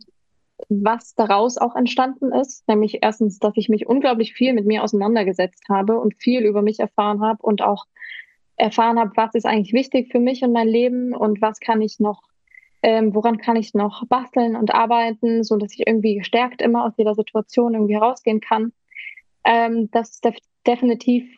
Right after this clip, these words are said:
äh, zum Beispiel der Vorteil einer Therapie. Ähm,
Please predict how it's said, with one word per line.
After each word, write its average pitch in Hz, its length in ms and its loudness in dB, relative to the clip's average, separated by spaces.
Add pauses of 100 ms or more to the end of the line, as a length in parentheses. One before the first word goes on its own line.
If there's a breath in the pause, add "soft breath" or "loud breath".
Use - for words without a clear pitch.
äh, 220 560 0 (220)
zum 214 80 0
Beispiel 226 220 2
der 214 120 -2
Vorteil 214 320 -2
einer 214 220 -4
Therapie. 208 500 -2 (640 soft breath)
Ähm, 220 720 0